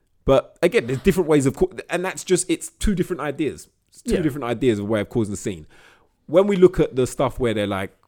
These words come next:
Speaker 1: gluing themselves to the road and getting in the way and the Q E two bridge and that,
Speaker 2: How,
Speaker 1: I
Speaker 2: um,
Speaker 1: get the idea because you're forcing people to listen, but it's almost as if you're holding people hostage. 'Cause
Speaker 2: Yeah.
Speaker 1: the idea is,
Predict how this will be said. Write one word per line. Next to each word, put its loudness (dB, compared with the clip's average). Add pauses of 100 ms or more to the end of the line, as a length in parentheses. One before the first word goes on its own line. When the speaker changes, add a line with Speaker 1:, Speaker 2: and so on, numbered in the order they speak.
(140)
Speaker 1:
gluing 0
themselves -2
to -8
the -6
road 0
and -8
getting -4
in -6
the -4
way -2
and -6
the -10
Q -4
E -4
two -4
bridge -2
and -8
that, -10 (960)
Speaker 2:
How, -2
Speaker 1:
I 2
Speaker 2:
um, 2
Speaker 1:
get 8
the 4
idea 6
because -2
you're 0
forcing -2
people -4
to -6
listen, 0
but -2
it's 0
almost 4
as -6
if -8
you're 0
holding 2
people -4
hostage. -8 (420)
'Cause 2
Speaker 2:
Yeah. 0
Speaker 1:
the 8
idea 4
is, -2